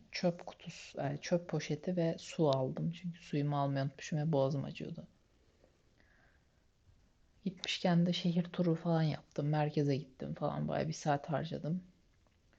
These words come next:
Geldim. Poşeti taktım.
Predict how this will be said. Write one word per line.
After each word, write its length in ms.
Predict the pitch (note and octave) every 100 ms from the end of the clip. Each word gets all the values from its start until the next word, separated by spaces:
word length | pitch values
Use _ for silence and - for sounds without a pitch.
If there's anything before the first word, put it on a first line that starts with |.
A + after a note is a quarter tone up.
| _ _ _ _ _ _ _ _ _ _ _ _ -
Geldim. 580 | - D#3 E3 D#3 D#3+ A3 - - - - _ _ _ _ _
Poşeti 440 | - E3 D#3+ -
taktım. 500 | - D3+ - - G3+